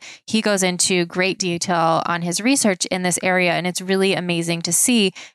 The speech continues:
how powerful some of these factors like loneliness and socioeconomic status, um, can really affect our susceptibility to chronic disease. So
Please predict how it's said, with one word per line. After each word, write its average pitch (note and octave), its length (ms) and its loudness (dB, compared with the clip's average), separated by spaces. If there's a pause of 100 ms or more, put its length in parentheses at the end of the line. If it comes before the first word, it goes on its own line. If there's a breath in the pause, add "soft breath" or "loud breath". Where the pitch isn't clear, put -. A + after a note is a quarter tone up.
how G3+ 240 0
powerful F#3 560 0
some F3+ 200 -2
of E3+ 60 -4
these F3 220 0
factors E3+ 440 0
like D3+ 140 -2 (140)
loneliness F3 680 0
and E3+ 80 -6
socioeconomic E3+ 1300 -4
status, E3 600 0 (400 loud breath)
um, E3 580 -2
can F#3 160 -2
really F3 220 2
affect D#3+ 440 -4
our E3+ 100 -4
susceptibility E3 840 -2
to D#3+ 360 -2
chronic - 340 -6
disease. - 500 -2 (800)
So F3+ 340 -2